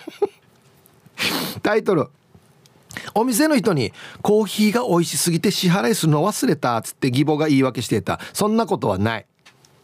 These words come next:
はい。いや、出してもらってから、なんかこの言い方。<laughs> はい。イプーヤーナレー、フカナレーさん、ありがとうございます。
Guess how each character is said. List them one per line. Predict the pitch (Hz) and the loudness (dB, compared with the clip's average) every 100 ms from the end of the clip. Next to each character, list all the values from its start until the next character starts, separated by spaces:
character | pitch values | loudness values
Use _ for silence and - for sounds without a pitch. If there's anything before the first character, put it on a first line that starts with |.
| _ _ _ - - _ _ _ _ - | _ _ _ -20 -20 _ _ _ _ -4
は | 98 | -4
い。 | - - - _ - - | -4 -16 -20 _ -20 -6
い | 220 | -2
や、 | 247 | 0
出 | 147 302 | 0 -4
し | - | 0
て | 440 | 0
も | 175 | 0
ら | 120 | -2
っ | |
て | - - | -2 -2
か | 113 | 0
ら、 | |
な | 117 220 | 0 -2
ん | |
か | - | -2
こ | 370 | 0
の | 139 | 0
言 | |
い | |
方。 | 214 - - | 0 -2 0
<laughs> | 622 640 - - - - 277 - - 214 226 - - - - - - - - - - - - - 277 - 330 - 359 - 392 - 370 - - - - - - - - - - - - | 2 0 -2 -4 -4 -4 -4 -6 -8 -6 -6 -4 -6 -6 -6 -8 -8 -10 -10 -12 -12 -8 -10 -8 -8 -6 -10 -8 -10 -6 -8 -6 -12 -12 -20 -18 -20 -20 -20 -20 -20 -8 -6 -4 -6
は | - 175 | -4 -2
い。 | 147 - - - - 165 | -4 -6 -14 -14 -2 -2
イ | |
プ | 147 175 | 2 4
ー | |
ヤ | 170 165 | 4 2
ー | |
ナ | 160 151 | 0 0
レ | |
ー、 | 110 185 123 | 0 -2 -2
フ | |
カ | 123 | -2
ナ | 143 139 | 0 0
レ | 135 | 0
ー | |
さ | - 107 | 0 0
ん、 | |
あ | 120 | 2
り | |
が | 139 143 | 0 0
と | 117 | 0
う | |
ご | 104 | 0
ざ | 107 | 0
い | 101 | 0
ま | 98 | -2
す。 | - | -4